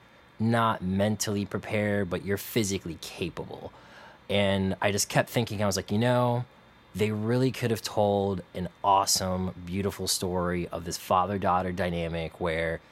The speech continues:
you could have even had this daughter who was just like, "Listen, like, you don't know who your father is. Like, he's always traveling, da, da, da.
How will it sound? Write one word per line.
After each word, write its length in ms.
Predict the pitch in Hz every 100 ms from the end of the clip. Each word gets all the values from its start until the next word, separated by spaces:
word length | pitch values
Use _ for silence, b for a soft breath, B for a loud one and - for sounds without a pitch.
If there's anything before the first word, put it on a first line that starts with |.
| B B B
you 120 | 101
could 160 | - 120
have 120 | 98
even 200 | 120 120
had 220 | 107 107
this 140 | 101 98
daughter 420 | 107 95 95 92
who 120 | 87
was 100 | 90
just 160 | 87 -
like, 180 | 87 78
"Listen, 360 | 95 - 92 87
like, 160 | 82 -
you 40 |
don't 220 | 82 98
know 120 | 90 95
who 80 | 98
your 80 | 90
father 400 | 92 92 92 90
is. 260 | 87 85
Like, 260 | 87 76 76
he's 180 | 85 82
always 180 | 82
traveling, 340 | - 147 127 120
da, 120 | 107
da, 100 | 104
da. 200 | 101 98